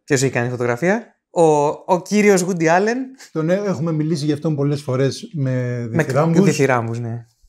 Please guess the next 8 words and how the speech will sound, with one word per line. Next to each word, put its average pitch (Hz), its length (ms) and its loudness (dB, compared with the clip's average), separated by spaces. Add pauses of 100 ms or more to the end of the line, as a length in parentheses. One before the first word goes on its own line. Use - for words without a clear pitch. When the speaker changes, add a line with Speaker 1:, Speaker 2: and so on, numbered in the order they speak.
Speaker 2:
Ε, 156 180 0
ο 151 80 4
Βιτόριο 165 340 6
Στοράρο 147 500 0
έχει 117 220 -8
κάνει 120 520 -2
την 139 240 -2
φωτογραφία. 180 1000 2